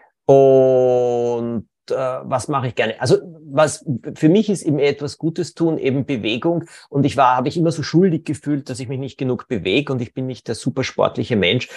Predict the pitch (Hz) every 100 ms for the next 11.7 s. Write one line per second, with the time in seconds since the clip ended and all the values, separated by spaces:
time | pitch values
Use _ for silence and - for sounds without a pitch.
0 | - - - 104 113 123 - - 131 160
1 | 147 123 110 101 - 131 - - 107 113
2 | - - - - 151 156 156 139 123 113
3 | 101 87 76 - - 104 104 101 104 110
4 | - _ - 131 139 - 120 - 139 -
5 | 156 170 98 98 _ - 123 104 - 98
6 | - 113 85 67 - - 82 80 87 107
7 | 104 - 87 - - - 107 104 110 143
8 | 147 - 110 120 104 147 - - 147 -
9 | 123 107 90 156 - - - - 117 123
10 | 139 120 120 135 104 110 120 - 147 -
11 | 101 - - 82 - 175